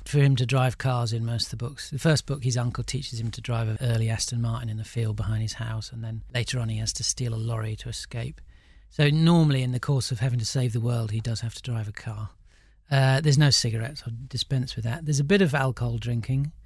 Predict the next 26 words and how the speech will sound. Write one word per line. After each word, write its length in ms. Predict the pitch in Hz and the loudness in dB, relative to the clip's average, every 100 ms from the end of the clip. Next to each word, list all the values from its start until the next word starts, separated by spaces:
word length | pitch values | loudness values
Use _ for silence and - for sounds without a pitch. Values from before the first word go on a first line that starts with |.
| - - | -20 -6
He 100 | - | 0
gets 220 | 147 139 | 2 2
tortured 480 | - 170 151 - 123 | 2 2 2 0 -4
by 160 | 131 127 | -2 -2
being 240 | 131 123 | 0 0
forced 400 | 113 139 127 - | -2 -2 -2 -4
to 80 | 123 | -4
drink 260 | 127 127 127 | -4 -2 -4
a 40 | |
bottle 260 | 120 143 117 | -4 -4 -4
of 80 | |
gin 320 | 107 127 117 113 | -2 0 0 -2
in 140 | 110 | -4
one 80 | 113 | -4
of 80 | 110 | -4
the 80 | |
books. 320 | 110 131 - - - _ - - | -6 -8 -14 -20 -20 _ -20 -6
It's 160 | 139 | 0
a 60 | 143 | 0
sort 180 | - 139 | 2 0
of 180 | 120 156 - | -2 -8 -4
introduction 560 | 151 127 127 - - 120 | -2 0 0 -2 -2 -2
of 80 | 113 | -2
his 220 | 110 147 139 | -4 -4 -2
iron 240 | 123 113 | 0 0
stomach. 460 | - 120 107 156 | -2 -2 -2 -4